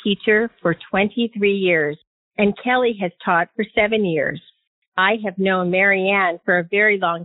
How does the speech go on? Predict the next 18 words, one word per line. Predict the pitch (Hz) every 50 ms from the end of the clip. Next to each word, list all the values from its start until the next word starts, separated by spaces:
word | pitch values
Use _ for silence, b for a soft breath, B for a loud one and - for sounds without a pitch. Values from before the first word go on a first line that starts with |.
| - -
time, | 190 180 170 165 156 160 165 170 - _ _ -
since | 202 190 180 - - -
college, | 214 202 202 196 170 143 139 139 - - - - _ _ _ _
and | 196 196 196 208
that's | 202 214 208 _
why | - 220 208 202 196
I | 190
was | 185 185 175 - _ -
so | 226 220
intrigued | 226 240 240 - - 254 233 214 190 -
when | 190 180
her | 175 190 202 180
daughter | 180 180 175 170 170 180 - _ -
followed | 226 214 220 208 190 185 175 -
her | 180 160 160 160
in | 160 165
her | 156 185 185
career. | 175 - - 202 190 185 185 170 156 139 131 165 -